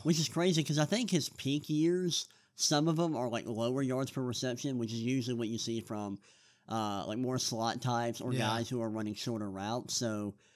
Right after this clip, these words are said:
Speaker 1: like, yeah, he was super productive early on. And Justin Jefferson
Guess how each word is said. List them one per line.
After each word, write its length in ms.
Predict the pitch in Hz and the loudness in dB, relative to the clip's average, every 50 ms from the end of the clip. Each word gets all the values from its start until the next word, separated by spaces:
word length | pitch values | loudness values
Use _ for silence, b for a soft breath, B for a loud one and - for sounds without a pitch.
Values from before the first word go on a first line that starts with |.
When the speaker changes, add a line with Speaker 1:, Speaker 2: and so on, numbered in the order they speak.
| b b b b - | b b b b -4
Speaker 1:
like, 260 | 113 107 107 - - - | -4 -2 -2 -4 -6 -8
yeah, 220 | - 104 104 71 55 - | -6 -4 -4 -4 -4 -2
he 120 | - 135 147 | 2 4 4
was 180 | 147 143 131 | 6 4 4
super 260 | - - 135 123 113 113 | 2 2 0 0 -2 -4
productive 540 | 107 120 110 101 101 - - 113 110 104 - - | -4 -4 -2 -2 -4 -4 -6 -6 -6 -6 -6 -4
early 240 | 117 113 107 104 | -2 -2 -2 -2
on. 280 | 104 104 104 107 107 107 - - | -2 -2 -4 -4 -4 -6 -4 -2
And 140 | 131 135 127 | -2 0 2
Justin 280 | 143 147 135 143 139 | 2 2 2 0 -2
Jefferson 500 | 117 131 131 120 113 - 123 117 113 107 | 0 0 -2 -2 -2 -4 -2 -2 -2 -4